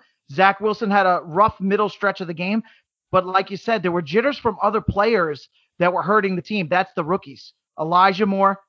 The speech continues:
in the slot was terrible. Michael Carter, the, the rookie running back, was terrible.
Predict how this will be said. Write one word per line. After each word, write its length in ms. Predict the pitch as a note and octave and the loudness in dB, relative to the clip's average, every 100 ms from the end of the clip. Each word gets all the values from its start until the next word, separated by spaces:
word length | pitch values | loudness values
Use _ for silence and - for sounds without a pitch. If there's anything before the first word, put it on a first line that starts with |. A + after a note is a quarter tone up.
| - | -8
in 100 | E3 | -8
the 60 | |
slot 280 | D#3+ F3+ F3+ | -2 0 0
was 120 | D#3+ - | -2 -8
terrible. 420 | F#3+ F3 D3 A2 _ _ _ | -2 -2 -4 -14 _ _ _
Michael 360 | D#3+ F#3 G3+ G3 | 0 2 2 -4
Carter, 400 | - G3 G3 G3+ | 2 2 4 0
the, 160 | F3+ F3 | -4 -4
the 140 | E3+ E3+ | -4 -2
rookie 260 | F#3 F#3+ | -2 -4
running 220 | F#3 F#3 | -2 0
back, 220 | F#3 F#3+ - _ | 0 -2 -4 _
was 180 | E3+ E3+ | -8 -8
terrible. 520 | - A3 G3 D3+ A2 | 0 4 4 2 -6